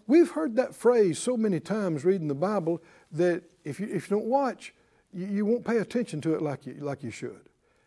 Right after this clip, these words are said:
It's just, you know, it's like part of the fixtures. It's like part of the drapes or something. You know, you, you get used to it.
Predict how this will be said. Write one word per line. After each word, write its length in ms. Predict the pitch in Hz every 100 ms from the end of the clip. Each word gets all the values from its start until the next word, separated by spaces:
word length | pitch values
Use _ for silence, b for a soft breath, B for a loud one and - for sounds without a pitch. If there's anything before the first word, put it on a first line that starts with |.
| _ -
It's 160 | 160 -
just, 340 | 214 175 - _ _ _
you 80 | 180
know, 220 | 185 185
it's 340 | 180 180 190 -
like 160 | 175
part 220 | - 190
of 60 | 160
the 60 | 131
fixtures. 680 | - 180 - - 101 95
It's 160 | 131 -
like 240 | 151 143
part 200 | - 160
of 60 | 147
the 60 | 123
drapes 440 | 123 151 135 -
or 60 | 120
something. 400 | - 147 - 127
You 80 |
know, 60 | 135
you, 120 | 135 B B
you 100 | 147
get 180 | 151 180
used 340 | 156 175 170 -
to 160 | 156
it. 80 | 147